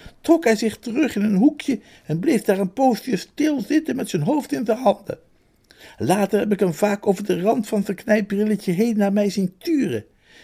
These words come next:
Ik werd er heel ongemakkelijk van." Dat verbaasde me niets. Ik heb het effect al eens vermeld dat pa Bassett's blik van over zijn brilletje op mij had. En ik kon mij uitstekend voorstellen dat als hij die blik op Gussie richtte, die arme knul daar behoorlijk van in de war raakte.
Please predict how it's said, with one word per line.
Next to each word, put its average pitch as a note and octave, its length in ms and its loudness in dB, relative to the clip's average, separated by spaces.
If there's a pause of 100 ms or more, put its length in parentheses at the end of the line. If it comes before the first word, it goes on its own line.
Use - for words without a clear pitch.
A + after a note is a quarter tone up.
Ik - 200 -6
werd F#3 220 -4
er F3 120 0
heel G#3+ 340 0
ongemakkelijk A#3 600 -4
van." - 320 -10 (1300)
Dat E2+ 220 -10
verbaasde F#2+ 520 -4
me G2 100 -2
niets. - 420 -6 (400)
Ik F#2+ 120 -8
heb A2+ 120 2
het G#2+ 100 -2
effect A#2+ 440 0
al A2+ 140 4
eens A2 140 0
vermeld G#2 540 -4
dat - 220 -10
pa D2+ 180 -2
Bassett's E2+ 480 -6
blik G2+ 260 -4
van F#2 220 -8
over F#2+ 220 -6
zijn F2+ 180 -8
brilletje G2 460 -4
op G2 100 -10
mij E3 200 -2
had. G2 260 -6 (500)
En A#2+ 140 -2
ik C3 100 0
kon D#3 120 2
mij C3 160 -2
uitstekend E3+ 580 0
voorstellen B2+ 600 -2
dat C#3+ 200 0
als G2+ 200 -4
hij E2+ 100 -2
die F2 160 -6
blik F#2 260 -6
op D#2+ 140 -8
Gussie F2+ 360 -6
richtte, G#2 340 -4
die C#3 160 -4
arme A#2+ 220 0
knul C3 260 -4
daar C#3+ 180 -2
behoorlijk C3+ 360 0
van D3+ 160 -6
in D3+ 100 -4
de D3 80 -2
war F#3 200 0
raakte. A#2 380 -4